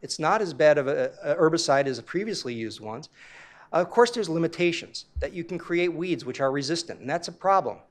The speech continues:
but a problem that can have other solutions. There also have been some documented effects on water ecology, and these are, these are not specific to glyphosate, but occur in, uh, with any of the agricultural pesticides, including rotenone, which is acceptable for organic culture.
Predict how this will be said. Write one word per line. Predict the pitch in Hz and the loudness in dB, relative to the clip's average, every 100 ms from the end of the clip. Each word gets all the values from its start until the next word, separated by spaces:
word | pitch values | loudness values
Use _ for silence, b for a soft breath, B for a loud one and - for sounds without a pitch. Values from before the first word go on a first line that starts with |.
| - | -8
but | - - | -8 -8
a | 151 | -14
problem | - 131 143 156 | -4 0 2 2
that | 151 | -2
can | 147 147 | -4 -8
have | 131 127 | -2 0
other | 127 123 | 0 -2
solutions. | - 135 160 165 - - b b | -6 -4 -4 -6 -14 -20 b b
There | 147 | 0
also | 156 165 165 | 4 4 4
have | 156 | 2
been | 147 | 0
some | 139 139 | -2 0
documented | 131 131 156 143 139 | 0 0 0 -2 -4
effects | - 123 113 | -2 -4 -2
on | 127 | -4
water | 135 160 147 | 0 2 2
ecology, | 113 113 104 101 113 | -2 -4 -4 -4 -8
and | 135 | -6
these | 190 | 0
are, | 180 | 0
these | - 170 160 | 0 -2 4
are | 147 127 B - | 4 4 B 0
not | 160 170 | 2 2
specific | - - 156 139 | -2 -4 -4 -6
to | - | -4
glyphosate, | 135 196 214 175 135 127 | 4 4 4 -2 -4 -4
but | 160 | -6
occur | 160 - 185 | -6 0 2
in, | 165 143 - _ _ - 151 | 2 -2 -14 _ _ -2 2
uh, | 131 | 2
with | 143 - - | 0 -2 -4
any | 165 160 | 0 2
of | 120 | 0
the | 123 120 117 b b b | -2 -8 -10 b b b
agricultural | 139 135 - 120 - 110 | 0 0 -2 -4 -4 -4
pesticides, | 135 139 131 - 104 117 | -2 -2 -4 -8 -10 -10
including | 151 190 175 139 | -2 4 4 6
rotenone, | 147 147 113 113 | 4 4 -4 -8
which | 113 135 | -8 -10
is | |
acceptable | 113 - 139 - 117 | -10 -2 -2 -2 -8
for | 110 - | -8 -8
organic | 113 101 104 101 | -10 -8 -12 -12
culture. | 113 98 - | -10 -10 -12